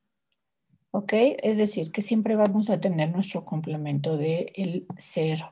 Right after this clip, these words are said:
o estar. ¿Ok? Dependiendo de lo que nosotros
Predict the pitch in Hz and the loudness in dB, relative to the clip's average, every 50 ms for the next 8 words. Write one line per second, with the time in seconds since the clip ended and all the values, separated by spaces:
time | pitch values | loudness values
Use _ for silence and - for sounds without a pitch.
0 | _ - 147 170 156 - - - - - - - - - - - - - - - | _ 2 4 4 4 0 -6 -12 -18 -16 -14 -12 -10 -10 -10 -12 -12 -12 -12 -12
1 | - 185 - - _ _ _ _ _ _ - - - - 202 240 254 269 269 - | -14 -18 -18 -18 _ _ _ _ _ _ -10 -8 -2 0 2 4 4 2 0 -2
2 | _ _ _ _ _ _ _ _ _ _ _ _ _ _ - 214 226 208 208 254 | _ _ _ _ _ _ _ _ _ _ _ _ _ _ 4 4 4 6 6 8
3 | 240 240 233 240 233 214 190 175 185 226 202 - - _ _ _ _ _ _ _ | 8 8 10 10 10 10 10 8 8 6 4 2 -4 _ _ _ _ _ _ _
4 | _ _ _ _ _ _ _ _ _ _ _ _ - - - 180 180 170 156 156 | _ _ _ _ _ _ _ _ _ _ _ _ -16 -8 -2 2 2 4 4 2
5 | 156 156 - 147 147 151 147 143 - 180 160 156 - 175 180 190 190 - | 2 2 2 2 2 2 2 2 2 2 2 2 4 4 4 4 4 2